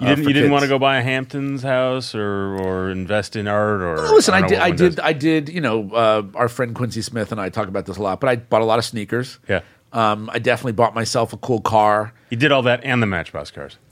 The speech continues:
Speaker 2: Yep. And then, um, in two thousand and one, about, you know, October, November two thousand one, I, f-, I bought myself an apartment in Tribeca early on, but I didn't, you know, I didn't go, I, you know, I didn't wanna spend my money and be,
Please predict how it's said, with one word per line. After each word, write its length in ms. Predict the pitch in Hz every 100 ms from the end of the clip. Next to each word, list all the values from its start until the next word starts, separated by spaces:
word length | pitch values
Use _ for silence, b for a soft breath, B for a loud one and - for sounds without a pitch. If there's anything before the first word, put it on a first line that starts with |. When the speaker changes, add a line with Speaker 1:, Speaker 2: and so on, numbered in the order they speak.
| -
Speaker 2:
Yep. 320 | 139 131 - -
And 160 | 117
then, 300 | 123 113 117 -
um, 380 | 117 110 110 107
in 140 | 113 107
two 200 | - 123
thousand 440 | 139 117 113 113
and 180 | 107 113
one, 260 | 117 113
about, 240 | 110 104 101 _ _ _ 95
you 120 | 120
know, 80 | 90
October, 320 | 90 139 113
November 300 | 117 107 104
two 120 | 104
thousand 280 | 104 101 101
one, 100 | 101
I, 40 | 101
f-, 140 | - -
I 80 |
bought 200 | 98 107
myself 300 | 98 104 107
an 60 | 101
apartment 440 | 95 110 104 107
in 100 | - 98
Tribeca 380 | 92 90 95 120 _ b b b b b -
early 280 | 107 101
on, 280 | 104 90 92
but 120 | 101
I 60 | 123
didn't, 320 | 156 170 160 -
you 80 | 143
know, 80 | 113
I 60 |
didn't 160 | 131 131
go, 340 | 123 113 110 -
I, 100 | 123
you 120 | 180
know, 80 | 139
I 60 | 113
didn't 200 | 147 135
wanna 360 | 131 123 98 80
spend 320 | - 127 123
my 120 | 117
money 420 | 113 117 113 110
and 360 | 107 101 98 92
be, 480 | 113 107 101 98